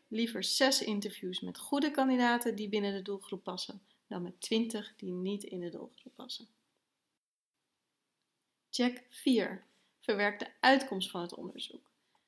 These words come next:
Vind de rode draad in alle antwoorden en verwerk die in de vorm van een persona. Dus leef je in en schrijf op wie de ideale persoon is voor jouw organisatie.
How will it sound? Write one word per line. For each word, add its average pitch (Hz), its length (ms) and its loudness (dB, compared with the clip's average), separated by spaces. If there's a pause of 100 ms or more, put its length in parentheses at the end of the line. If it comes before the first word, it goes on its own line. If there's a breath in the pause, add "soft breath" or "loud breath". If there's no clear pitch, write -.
(120)
Vind 277 300 0
de 226 120 4
rode 240 320 6
draad 214 360 2
in 208 220 -6
alle 254 260 4
antwoorden 214 680 -2
en 190 120 -6
verwerk 190 460 -6
die 202 180 -10
in 175 100 -6
de 180 80 -10
vorm 185 280 -6
van 180 160 -10
een 170 140 -10
persona. 175 720 -4 (540 soft breath)
Dus - 180 -8
leef 214 360 2
je - 140 -2
in 208 380 -4
en 190 120 -10
schrijf 233 460 -2
op 220 320 -2
wie 185 160 -6
de 190 160 -10
ideale 226 560 0
persoon 185 440 -4
is 190 300 -6
voor - 160 -10
jouw 180 280 -4
organisatie. 185 880 -10